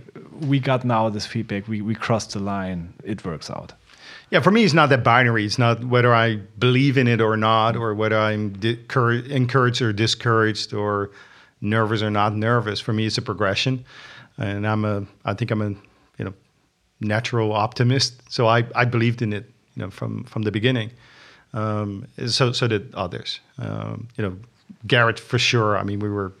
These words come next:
Speaker 2: you know, we were really convinced that we were doing the right thing and that we could pull this off. And I think that that also projects, you know, if, if you show the kind of belief, then, you know, other people can believe, right? Uh, and,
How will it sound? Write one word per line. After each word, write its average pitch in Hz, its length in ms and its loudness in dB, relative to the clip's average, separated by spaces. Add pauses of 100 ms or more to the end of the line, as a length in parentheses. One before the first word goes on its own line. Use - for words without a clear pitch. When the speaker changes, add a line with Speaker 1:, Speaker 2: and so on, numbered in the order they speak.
Speaker 2:
you 104 60 -12
know, 98 60 -10
we 98 100 -14
were 104 160 -10 (380)
really 107 280 -2
convinced 104 500 -6
that 98 220 -4 (160)
we 123 80 -4
were 113 120 -4
doing 110 200 -2
the 101 60 -2
right 101 220 0
thing 107 220 -4
and 98 100 -4
that 95 160 -6
we 107 80 -4
could - 240 -6
pull 101 200 -6
this 98 200 -6
off. 113 340 0 (1200)
And 120 100 2
I 135 80 6
think 139 140 4
that 127 180 6
that 127 120 6
also 127 280 4
projects, 120 720 -4 (140)
you 101 60 -10
know, 104 200 -6
if, 98 160 -12
if 104 240 -8
you 113 80 0
show 113 180 0
the 110 80 -2
kind 113 220 -2
of 98 80 -4
belief, 107 460 -2 (520)
then, 104 540 -4
you 113 60 -2
know, 104 100 0
other 120 160 2
people 113 260 -6
can 104 180 -4
believe, 95 380 -6 (380)
right? 113 320 -10
Uh, 113 380 -4 (140)
and, 120 340 -8